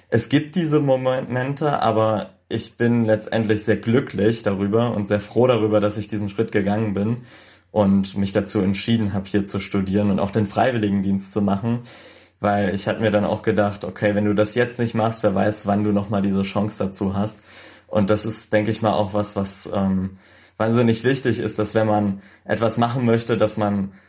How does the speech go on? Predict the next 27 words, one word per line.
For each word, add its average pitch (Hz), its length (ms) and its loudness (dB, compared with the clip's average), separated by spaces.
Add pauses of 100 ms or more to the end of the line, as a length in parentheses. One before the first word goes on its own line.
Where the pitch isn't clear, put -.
(140)
sich - 320 0
auch 101 320 0
dann, 95 500 0 (240)
dann 101 180 0
traut, 110 520 0
das - 260 -6
zu 110 120 -2
machen 101 540 -2 (120)
und 98 480 -2 (100)
nicht 107 260 0
irgendwie 98 600 0 (320)
sich - 200 -2
davon 98 600 0 (120)
abhalten 107 540 -2
lässt, 104 280 0
weil 98 140 2
irgendwie 101 200 0
Freunde 101 380 0
sagen, 101 300 0
„Ja, 101 140 -2
mach's 104 280 -2
doch 98 120 -6
nicht, 107 280 -2
bleib 98 220 -6
doch 98 200 -2
lieber 101 180 0
hier“, 104 300 0